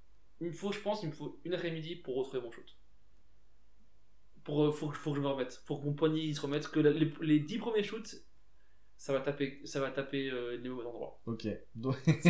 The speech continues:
Speaker 1: va.
Speaker 2: <laughs>
Speaker 1: Je risque d'en coincer un contre le truc. Tu sais,
Speaker 2: Ça va
Speaker 1: je,
Speaker 2: taper les
Speaker 1: tu sais,
Speaker 2: mauvais
Speaker 1: je, je,
Speaker 2: endroits.
Speaker 1: je vais en coincer un, il y en a un,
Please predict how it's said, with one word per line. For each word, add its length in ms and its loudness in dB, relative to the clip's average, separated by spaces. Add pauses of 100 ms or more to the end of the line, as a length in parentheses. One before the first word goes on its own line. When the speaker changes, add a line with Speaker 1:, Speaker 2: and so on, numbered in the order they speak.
(120)
Speaker 1:
va. 220 8 (360)
Speaker 2:
<laughs> 20 -
Speaker 1:
Je 260 8
risque 300 4
d'en 100 4
coincer 380 6
un 360 6
contre 240 2
le 80 8
truc. 280 2
Tu 60 -4 (280)
sais, 180 6
Speaker 2:
Ça 60 10
va 140 10
Speaker 1:
je, 40 4
Speaker 2:
taper 320 2
les 140 0
Speaker 1:
tu 60 -2
sais, 100 4
Speaker 2:
mauvais 120 4
Speaker 1:
je, 40 4
je, 80 6
Speaker 2:
endroits. 420 8
Speaker 1:
je 60 2
vais 60 8
en 160 8
coincer 320 2
un, 140 2
il 80 4
y 20 6
en 20 6
a 120 6
un, 20 0